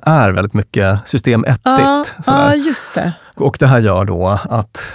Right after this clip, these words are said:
Speaker 1: eftersom man så lätt kan se en sån här flygkrasch framför sig, det är ju väldigt lätt att visualisera, eller hur?
Speaker 2: Ja, visst.
Speaker 1: Jag gör det nu. Jag tänker lite olika. Någon som störtar
Speaker 2: Ja.
Speaker 1: i havet. Jag får
Speaker 2: Ja.
Speaker 1: lite bilder i huvudet. Sådär.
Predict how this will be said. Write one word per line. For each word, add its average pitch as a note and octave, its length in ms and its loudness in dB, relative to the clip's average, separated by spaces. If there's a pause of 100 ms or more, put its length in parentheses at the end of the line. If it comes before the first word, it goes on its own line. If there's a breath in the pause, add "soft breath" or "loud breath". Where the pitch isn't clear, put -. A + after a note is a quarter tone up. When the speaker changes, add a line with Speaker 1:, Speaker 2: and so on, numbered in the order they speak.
Speaker 1:
eftersom A#2+ 240 0
man A2 80 2
så B2 100 0
lätt A2+ 160 0
kan B2+ 140 0
se B2 520 0
en C#3+ 280 0
sån A#2 100 -4
här G#2 60 -2
flygkrasch A2+ 640 -2
framför B2+ 400 0
sig, B2 140 2
det A#2+ 60 2
är D3 40 4
ju D#3 40 4
väldigt B2 220 0
lätt D3+ 240 -4
att A#2 80 -4
visualisera, - 540 -2
eller A#2+ 120 0
hur? C3+ 80 2
Speaker 2:
Ja, A#3+ 360 2 (260)
visst. - 420 -6 (300)
Speaker 1:
Jag B2+ 160 4
gör A2+ 80 2
det G#2 80 2
nu. A2+ 240 2
Jag B2 120 -2
tänker C3+ 140 0
lite C3+ 140 0
olika. A#2 420 0
Någon B2 120 0
som A#2 120 -2
störtar B3 300 2
Speaker 2:
Ja. A#3 100 2
Speaker 1:
i - 20 2
havet. A2+ 520 0
Jag B2+ 80 2
får B2+ 120 0
Speaker 2:
Ja. A#2 80 4
Speaker 1:
lite A#2 180 4
bilder A2 240 0
i G#2 40 0
huvudet. G#2+ 240 -2
Sådär. A#3 240 0